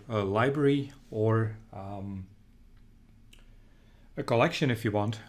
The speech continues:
of approved solutions for Azure. So it really allows you to deploy Azure resources like virtual machines, or maybe even a combination of different Azure resources like web apps, I S components,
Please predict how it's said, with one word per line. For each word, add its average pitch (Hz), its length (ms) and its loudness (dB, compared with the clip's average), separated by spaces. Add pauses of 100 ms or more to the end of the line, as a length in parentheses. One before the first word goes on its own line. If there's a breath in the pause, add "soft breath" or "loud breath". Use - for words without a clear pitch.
of 117 180 2
approved 143 400 2
solutions 113 600 0
for 110 260 0
Azure. 117 320 -4 (400)
So - 200 -2
it 143 120 -4
really 202 260 2
allows 143 360 2
you 151 60 -8
to 135 200 -4
deploy 120 540 0 (640 loud breath)
Azure 131 260 0
resources 117 720 -2
like 110 160 -4
virtual 107 420 -4
machines, 175 540 -4 (100)
or 143 160 -2
maybe 131 540 -4 (140)
even 127 240 -6
a 120 40 -2
combination 123 840 -4
of 110 360 -2 (1120 loud breath)
different 143 500 0
Azure 135 200 -2
resources 135 720 -4
like 107 240 -6
web 139 200 -2
apps, 127 540 -4
I 131 200 -2
S 131 220 -2
components, 110 720 -2